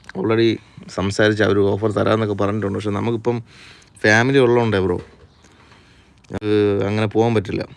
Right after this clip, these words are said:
ഇത് അവിടുത്തെ പോളണ്ടിലെ പോലെ തന്നെയാണ്. ഇവിടുന്ന് വിട്ട് കഴിഞ്ഞാൽ നമ്മൾ രണ്ട് മാ-, ഒരു മാസമൊക്കെ കഴിയുമ്പോഴാണ് ഇങ്ങോട്ടേക്ക് വരുന്നത്. അപ്പം ഞാൻ നാട്ടിൽ നിന്ന് ആരെങ്കിലും കൊണ്ടുവന്നതിന് ശേഷം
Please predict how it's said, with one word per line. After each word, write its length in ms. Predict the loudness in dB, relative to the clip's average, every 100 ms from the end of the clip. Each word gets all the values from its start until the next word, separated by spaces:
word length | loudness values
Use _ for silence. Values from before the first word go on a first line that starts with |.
| -8
ഇത് 140 | -4
അവിടുത്തെ 260 | -2 -2 -4
പോളണ്ടിലെ 440 | 0 0 2 0
പോലെ 300 | 2 0 0
തന്നെയാണ്. 240 | 0 0 0
ഇവിടുന്ന് 240 | 0 -2
വിട്ട് 180 | 0 2
കഴിഞ്ഞാൽ 220 | 2 2
നമ്മൾ 360 | -2 0 0 0 -8 -20 -20 -20 _ _ -8
രണ്ട് 180 | -4 -2
മാ-, 180 | -2
ഒരു 120 | -2 -2
മാസമൊക്കെ 380 | -2 -2 0
കഴിയുമ്പോഴാണ് 360 | 2 2 0 -2
ഇങ്ങോട്ടേക്ക് 300 | -2 -2 0
വരുന്നത്. 360 | 0 -2 -4 -8 -16 _ _ _ _ _ _ _ _ _ -20 _ _ _ _ _ _ _ _ _ _ _ _ _ -20 -20 -20 -20 -20 -20 -14
അപ്പം 140 | -8
ഞാൻ 300 | -4 -4 -4 -8 -12 -12 _ _ -18 -18 -10
നാട്ടിൽ 280 | -6 -2 0
നിന്ന് 120 | 0
ആരെങ്കിലും 480 | 2 2 0 -4 -8 -14 _ _ -20 _ -14
കൊണ്ടുവന്നതിന് 640 | -6 0 2 2 2 0
ശേഷം 340 | 0 -2 -4